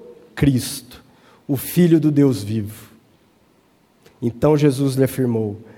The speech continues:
"Bem-aventurado és, Simão Barjonas, porque não foi carne e sangue que tu revelaram, mas meu Pai que estás nos céus." Seguimos.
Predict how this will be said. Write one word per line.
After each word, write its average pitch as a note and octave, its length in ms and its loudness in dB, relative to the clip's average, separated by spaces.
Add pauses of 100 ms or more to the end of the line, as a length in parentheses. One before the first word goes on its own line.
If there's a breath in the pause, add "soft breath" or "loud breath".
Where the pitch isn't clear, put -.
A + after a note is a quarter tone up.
(200 soft breath)
"Bem-aventurado C3+ 1120 2
és, C#3 300 4
Simão A#2+ 520 -4
Barjonas, A2+ 840 -4 (360 soft breath)
porque C3 240 0
não C#3+ 140 4
foi C#3+ 220 2
carne D#3+ 760 4 (960 soft breath)
e D3+ 120 2
sangue D3 480 4
que D3 200 -4
tu C#3+ 200 -4
revelaram, A#2+ 760 -2 (360)
mas B2 280 -4
meu D3 300 4
Pai C3 500 0 (520)
que - 80 -10
estás A2 420 -8
nos G#2+ 200 -10
céus." - 760 -18 (3750)
Seguimos. A#2 760 -6